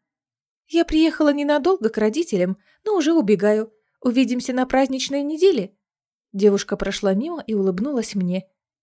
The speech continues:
«Приятно было познакомиться, Ивета Тильд. Уверена, ты необычная студентка». Подмигнув мне, она побежала по лестнице.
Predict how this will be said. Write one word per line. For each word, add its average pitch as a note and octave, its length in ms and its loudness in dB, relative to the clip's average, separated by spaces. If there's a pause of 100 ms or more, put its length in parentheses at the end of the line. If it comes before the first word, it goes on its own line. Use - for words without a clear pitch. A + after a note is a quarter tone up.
(240)
«Приятно A#3+ 480 0
было C#4 220 2
познакомиться, D#4 640 -2
Ивета A3+ 460 -2
Тильд. A3+ 420 -8 (500)
Уверена, G#3 800 0
ты C4 220 0
необычная C4+ 680 -4
студентка». G3+ 680 -6 (800)
Подмигнув G3 640 0
мне, A3 340 -2
она A#3 200 -2
побежала G3 520 0
по G3+ 140 -4
лестнице. F#3+ 600 -4